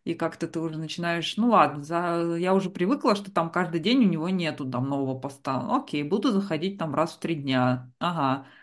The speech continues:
Я уже поняла, что там за неделю у него там девушка не поменяется. Окей, и они никуда не сходят, и новых фоток не выложат. Окей, ладно, буду заходить раз в месяц. И оно как-то само по-, постепенно снижается. Плюсом,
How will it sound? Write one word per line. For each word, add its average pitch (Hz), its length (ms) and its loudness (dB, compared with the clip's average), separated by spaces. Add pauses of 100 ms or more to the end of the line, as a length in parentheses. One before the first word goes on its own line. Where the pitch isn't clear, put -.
(260)
Я 170 320 2
уже 226 160 2
поняла, 196 600 4
что - 220 -4
там 180 220 -4
за 175 80 -2
неделю 214 460 6
у 208 60 8
него 175 340 2
там 160 520 -2
девушка 202 420 4
не 190 80 4
поменяется. 165 800 0
Окей, 160 640 2
и 165 80 2
они 185 180 4
никуда 196 320 6
не 175 100 0
сходят, 233 400 2
и - 20 -2
новых 165 300 -4
фоток 202 300 -2
не 190 100 2
выложат. 147 480 -2
Окей, 175 380 0
ладно, 196 420 2
буду 233 140 -6
заходить 208 460 4
раз 196 200 2
в 196 40 0
месяц. 185 380 -4
И - 60 -4
оно 208 180 -2
как-то - 260 -14
само 247 280 4
по-, 202 100 -2
постепенно 202 760 -2 (460)
снижается. 202 760 0
Плюсом, 226 800 0